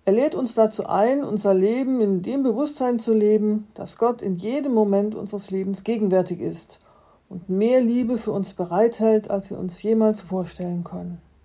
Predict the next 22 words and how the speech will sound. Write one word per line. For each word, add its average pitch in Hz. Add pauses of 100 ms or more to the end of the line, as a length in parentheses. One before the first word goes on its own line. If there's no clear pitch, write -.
(1000)
In 226
diesem 277
Psalm 277
geht 262
es 247
um 262
Sicherheit 208
und 202
Geborgenheit, 208
um 202
Lebenssinn 214
und 190
Hoffnung, 202 (500)
um 208
Freude 240
und 196
Sorglosigkeit 233
mitten 294
in 262
einer 196
zerrütteten 202
Welt. 175